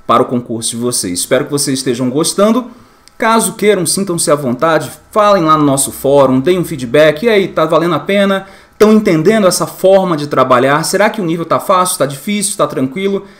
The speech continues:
Será que é condizente? Mas antes disso, respondam as questões que estão no P D F de vocês. Tranquilo? Bom, eu sou o professor Alisson Barros, responsável pela sua aprovação.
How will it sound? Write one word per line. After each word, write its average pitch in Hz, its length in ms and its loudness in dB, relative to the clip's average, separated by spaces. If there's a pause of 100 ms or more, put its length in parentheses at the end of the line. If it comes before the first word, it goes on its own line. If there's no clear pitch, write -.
(100)
Será 170 220 0
que 165 140 -6
é - 20 -4
condizente? 143 840 -2
Mas 196 240 0
antes 233 220 0
disso, 220 420 -4 (120)
respondam 202 640 -2
as 214 140 -2
questões 165 540 -4
que - 80 -10
estão - 160 -6
no 156 100 -10
P 131 140 -8
D 139 60 -2
F 127 220 -2
de 139 100 -10
vocês. 139 640 -4 (340)
Tranquilo? 220 600 2
Bom, 160 340 -2
eu 180 120 -6
sou 190 140 0
o - 20 -10
professor 151 400 0
Alisson 127 320 0
Barros, 135 340 2
responsável 135 760 0
pela 123 180 -4
sua 120 160 -2
aprovação. 113 720 -2